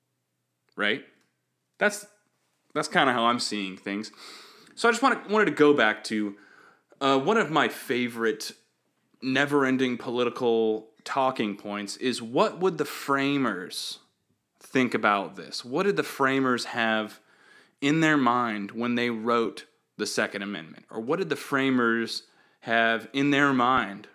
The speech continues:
when they said, "All men are created equal"? Who gives a fuck what the <laughs> framers thought? And I think the framers would say that. After, like, two hundred years, they'd be like, "Hey,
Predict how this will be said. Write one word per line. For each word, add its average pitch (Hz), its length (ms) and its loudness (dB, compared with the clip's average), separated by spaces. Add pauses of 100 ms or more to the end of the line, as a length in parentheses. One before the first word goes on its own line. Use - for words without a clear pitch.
(120)
when 117 220 -4
they 117 180 2
said, 104 600 -4 (720)
"All 123 220 2
men 120 260 2
are 113 120 4
created 107 540 -2
equal"? 98 460 -10 (560)
Who 240 600 2 (120)
gives 135 240 2
a 110 100 2
fuck - 680 -2 (140)
what 147 260 2
the - 80 0
<laughs> - 180 -8
framers 156 600 4
thought? - 540 2 (800)
And 180 120 8
I 196 60 8
think 208 180 4
the 170 80 8
framers 151 540 6
would 117 140 2
say 101 240 0
that. - 360 -12 (360)
After, 170 320 6
like, 131 280 6
two 151 280 6
hundred 156 400 4
years, 131 720 2 (340)
they'd 139 200 6
be 147 100 8
like, 135 280 6
"Hey, 147 360 0